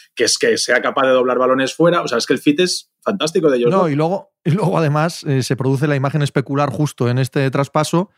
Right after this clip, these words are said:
Speaker 2: de lo que en teoría no podía funcionar, porque si os acordáis, cuando apuestan filosóficamente por Turner y Sabonis, se habla de, bueno, es que en esta liga no se funciona con dos pivots.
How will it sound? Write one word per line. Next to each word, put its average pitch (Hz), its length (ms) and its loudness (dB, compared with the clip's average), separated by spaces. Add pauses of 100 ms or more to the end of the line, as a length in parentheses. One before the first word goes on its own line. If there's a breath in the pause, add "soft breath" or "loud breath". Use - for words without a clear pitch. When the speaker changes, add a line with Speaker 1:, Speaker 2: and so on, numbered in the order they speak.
(220)
Speaker 2:
de 131 280 -2
lo 135 180 -2
que 139 160 -2
en 131 160 -2
teoría 139 420 0
no 160 240 0
podía 139 360 0
funcionar, 131 520 0
porque 113 360 0
si 117 100 -4
os 107 60 -2
acordáis, 127 460 -2
cuando 127 380 -2
apuestan 120 600 -4 (480)
filosóficamente 120 720 -2 (180 soft breath)
por 110 160 -6
Turner 139 240 0
y 135 60 -2
Sabonis, 151 420 0 (160 soft breath)
se - 140 -4
habla 151 160 2
de, 135 80 0
bueno, 131 240 -2
es - 100 -8
que 107 140 -10
en 104 100 -8
esta 117 300 -2
liga 123 240 0
no 131 100 0
se 147 140 0
funciona 131 420 -2
con 120 120 -2
dos 113 120 -6
pivots. 190 380 -2